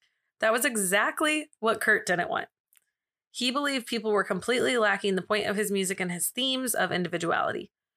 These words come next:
Kurt didn't like the media attention and all the fans.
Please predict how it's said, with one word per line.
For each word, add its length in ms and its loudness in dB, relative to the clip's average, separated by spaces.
Kurt 240 0
didn't 220 0
like 200 2
the 60 -2
media 320 0
attention 480 0
and 160 -6
all 180 0
the 80 -6
fans. 520 -6